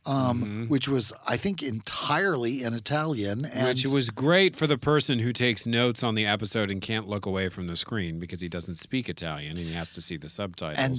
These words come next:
Speaker 1: And you, we actually got to meet Patrizia Gucci, who
Speaker 2: Right.
Speaker 1: is something else.
Speaker 2: So this is, this will be a total of three visits to this crime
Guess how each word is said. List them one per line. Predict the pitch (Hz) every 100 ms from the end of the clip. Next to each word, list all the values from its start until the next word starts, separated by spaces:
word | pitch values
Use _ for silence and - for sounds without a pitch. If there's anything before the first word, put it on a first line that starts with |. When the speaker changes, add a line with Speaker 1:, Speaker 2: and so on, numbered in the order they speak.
| 113
Speaker 1:
And | 117
you, | 127
we | - 143 170
actually | 135 135 - 147 139
got | 117 113 -
to | 113
meet | 117 123 104 131 - _ - - -
Patrizia | 127 - 120 104 - 107 95 92 90
Gucci, | 107 135 117 95 87 85
who | - 117
Speaker 2:
Right. | 90 80
Speaker 1:
is | 101 95 90 87 - - - _ _
something | - - - 139 143 165 - 165 165 165 165 175 202 _ _ _ -
else. | 104 104 82 - -
Speaker 2:
So | - 156
this | 160 175
is, | 196 147 139
this | 139 175 185
will | 175
be | 147 151
a |
total | 127 147 139 117
of | 98
three | - 131 143
visits | 135 127 110 104 -
to | -
this | 98 92
crime | - 110 95 85 92